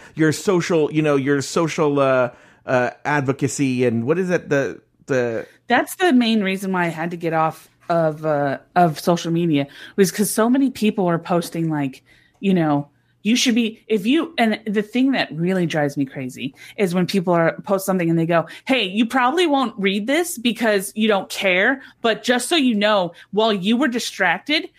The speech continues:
Speaker 2: the government was trying to do this, so pay attention."
Speaker 1: Yeah.
Speaker 2: I, like, I started commenting on these people and being like, "You should go fuck yourself."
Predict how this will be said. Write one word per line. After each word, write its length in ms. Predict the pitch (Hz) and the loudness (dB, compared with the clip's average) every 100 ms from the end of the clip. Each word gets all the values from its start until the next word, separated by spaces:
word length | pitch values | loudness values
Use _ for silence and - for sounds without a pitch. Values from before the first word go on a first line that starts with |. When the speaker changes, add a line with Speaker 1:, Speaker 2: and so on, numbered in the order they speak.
| _ 175 | _ -4
Speaker 2:
the 120 | 208 | -2
government 480 | 226 220 254 247 208 | 0 0 2 0 0
was 140 | 208 | -4
trying 320 | - 214 208 | -2 -2 0
to 60 | 190 | -4
do 200 | 190 185 | -4 -4
this, 320 | 180 170 - | 0 0 0
so 200 | - 196 | 0 0
pay 300 | - 226 202 | 0 2 2
attention." 640 | 190 196 180 - 135 - - - - | 0 -4 -6 -6 -8 -8 -16 -12 -4
Speaker 1:
Yeah. 140 | 120 220 | -2 0
Speaker 2:
I, 300 | 269 302 - | 0 -2 -2
like, 300 | 262 254 - | -2 -2 -2
I 100 | 233 | -2
started 280 | 247 339 254 | 0 -2 -2
commenting 480 | 240 269 285 254 208 | -2 0 0 -2 -4
on 100 | 190 | -4
these 160 | 180 | -6
people 220 | - 196 190 | -6 -6 -4
and 80 | |
being 140 | 185 185 | -4 -2
like, 240 | 175 170 | -4 -4
"You 80 | 190 | -4
should 200 | 180 214 | -4 0
go 120 | 196 | 0
fuck 260 | 196 151 - | 0 -2 -4
yourself." 460 | - - - _ | -18 -16 -16 _